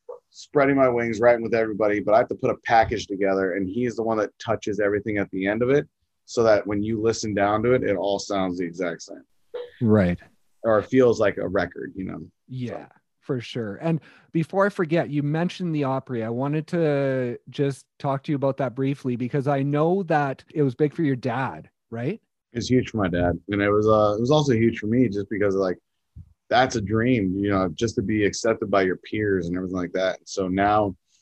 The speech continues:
Speaker 1: my goal is to play the Opry a million times and be a
Speaker 2: <laughs>
Speaker 1: member and everything like that. So I bug them all the time to make sure I'm playing as often as I possibly can, because it's, uh, it really, it truly is a magical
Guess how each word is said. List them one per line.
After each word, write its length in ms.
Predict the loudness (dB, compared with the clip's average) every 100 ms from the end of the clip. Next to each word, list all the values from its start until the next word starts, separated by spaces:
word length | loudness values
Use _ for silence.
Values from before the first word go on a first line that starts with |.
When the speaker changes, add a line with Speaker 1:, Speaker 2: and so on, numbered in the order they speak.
| -20 _ _ 0
Speaker 1:
my 160 | 2
goal 240 | 4 4 4
is 80 | 2
to 60 |
play 260 | 2 4 6
the 100 | 6
Opry 440 | 6 4 2 0
a 100 | 0
million 580 | 0 0 2 2 0 0
times 460 | 0 0 0 0 -2
and 260 | -2 0
be 60 | 0
a 60 |
Speaker 2:
<laughs> 120 | 0 0
Speaker 1:
member 500 | -2 -2 0 -2 -4
and 120 | -4 -2
everything 260 | 0 -2
like 180 | -4 -4
that. 240 | 0 0 0
So 260 | -2 -4 -4 _ _ _ _
I 180 | 0 2
bug 300 | 2 2 0
them 160 | 0 0
all 240 | 2 2
the 80 | 0
time 160 | 0 2
to 40 |
make 180 | 2 0
sure 140 | 0
I'm 160 | -2 -2
playing 260 | -2 -2 0
as 100 | 2
often 340 | 2 0 -2
as 100 | -2
I 60 | 0
possibly 380 | 0 -2 -4
can, 380 | -6 -2 -2 -4 -8
because 220 | -4 0
it's, 240 | 2 0 0
uh, 320 | 2 2 -2 -2
it 140 | -2
really, 240 | 0 0 0
it 80 | -2
truly 300 | 0 2 2
is 120 | 2
a 40 |
magical 340 | 2 0 -2